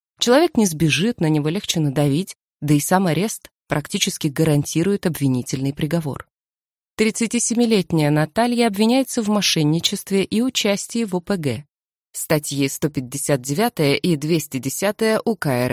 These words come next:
Ф. «Я долгое время работала таксистом, но денег не хватало.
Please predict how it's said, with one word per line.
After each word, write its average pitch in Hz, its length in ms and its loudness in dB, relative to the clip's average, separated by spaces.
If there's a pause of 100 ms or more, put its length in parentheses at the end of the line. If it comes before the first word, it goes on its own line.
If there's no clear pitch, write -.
Ф. - 200 -14 (880)
«Я 220 120 4
долгое 214 340 4
время 240 280 4
работала 180 480 0
таксистом, 160 720 -6 (140)
но 165 100 2
денег 185 360 -2
не 160 80 0
хватало. 135 600 -4